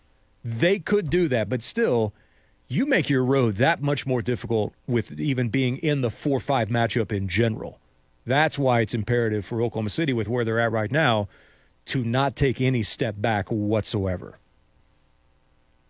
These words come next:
Golden State has twenty-nine remaining games left. Sixteen of those are on the road.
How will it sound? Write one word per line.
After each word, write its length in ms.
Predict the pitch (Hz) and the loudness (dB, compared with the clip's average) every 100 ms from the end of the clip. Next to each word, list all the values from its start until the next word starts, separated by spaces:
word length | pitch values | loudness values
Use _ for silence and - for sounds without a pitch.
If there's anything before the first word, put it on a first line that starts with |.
| _ _ _ _ _ _ _ | _ _ _ _ _ _ _
Golden 460 | - 160 254 208 127 | 2 2 4 2 0
State 680 | - - 127 101 - - - _ _ _ _ _ _ _ _ | 0 0 0 0 -6 -16 -20 _ _ _ _ _ _ _ _
has 320 | - 120 107 - | -4 -2 0 -2
twenty-nine 920 | - - 151 190 220 190 139 135 135 | -6 -2 0 0 0 0 2 2 2
remaining 540 | 113 107 117 120 113 104 | 2 2 2 2 0 0
games 360 | 101 95 85 | -2 -2 -6
left. 440 | - - - - - _ _ _ _ _ _ _ _ _ _ _ _ _ _ _ _ | -12 -14 -16 -20 -20 _ _ _ _ _ _ _ _ _ _ _ _ _ _ _ _
Sixteen 840 | - - - - 247 - - 214 190 | -6 -2 0 2 0 0 0 0 2
of 80 | 127 | 2
those 240 | 131 117 | 2 2
are 100 | 110 | 2
on 140 | 113 | 2
the 100 | 104 | 2
road. 480 | 95 104 - - 123 | 2 0 -2 -10 -16